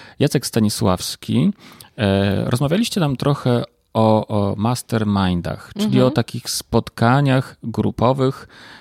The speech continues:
Speaker 1: E, no właśnie, to może zacznijmy od tego, co to jest mastermind.
Speaker 2: Wiesz co, Rafał, mastermind w skrócie można powiedzieć, że to jest po prostu grupa wsparcia. Tak, bo ja nawet nie rozumiem, y, tego słowa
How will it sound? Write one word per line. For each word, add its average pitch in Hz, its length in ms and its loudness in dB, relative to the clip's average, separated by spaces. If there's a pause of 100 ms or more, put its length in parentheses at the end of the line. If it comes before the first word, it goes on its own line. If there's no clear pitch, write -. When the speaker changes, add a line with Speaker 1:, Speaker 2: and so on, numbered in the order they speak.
(200)
Speaker 1:
E, 104 200 -2 (100)
no 131 260 2
właśnie, 101 460 -4 (340)
to 107 80 -4
może 120 520 2 (240)
zacznijmy 117 440 2
od - 160 -2
tego, 113 220 0
co - 140 -8
to 107 140 2
jest 95 320 2
mastermind. 87 760 -6 (380)
Speaker 2:
Wiesz 214 140 -6
co, 285 220 4
Rafał, 247 340 -2
mastermind 262 800 -2 (100)
w 233 220 2
skrócie 254 460 -2
można 226 360 0
powiedzieć, 226 420 -2
że 214 80 -4
to 233 120 -2
jest 214 100 -6
po 226 140 0
prostu 220 340 -6
grupa 208 400 -2
wsparcia. 180 680 -6 (260)
Tak, 240 280 0
bo 220 260 2
ja 220 180 0
nawet 254 280 -2
nie 247 220 6
rozumiem, 247 580 6
y, 196 440 4
tego 220 400 2
słowa 226 600 0